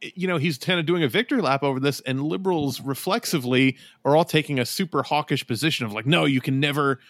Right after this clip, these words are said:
withdraw troops, and you're, you're turning your back." So it, it's a real weird situation, because this is, like, the one thing that unites the right and the left, or right and the center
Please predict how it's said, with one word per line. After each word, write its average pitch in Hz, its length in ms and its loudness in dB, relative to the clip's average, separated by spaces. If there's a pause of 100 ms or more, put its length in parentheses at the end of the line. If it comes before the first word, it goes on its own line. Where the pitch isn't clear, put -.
(220)
withdraw 123 460 -4
troops, - 500 -4
and 123 220 0
you're, 120 280 0
you're 123 100 -16
turning 143 260 0
your 131 100 2
back." 127 220 -2 (360)
So - 360 2
it, 170 180 2
it's 180 160 0
a 202 60 4
real 220 240 0
weird 160 280 2
situation, 123 500 0
because 110 320 -2
this 147 200 -2
is, 165 140 -4
like, 156 180 0
the 139 80 2
one 120 360 0
thing 123 220 -2
that 120 140 -2
unites 113 440 -6
the 117 120 -2
right 107 300 0
and 117 80 -8
the 110 60 -4
left, 107 440 -8 (280)
or 120 220 -2
right 123 220 0
and 117 100 -6
the 113 40 -4
center 120 480 -4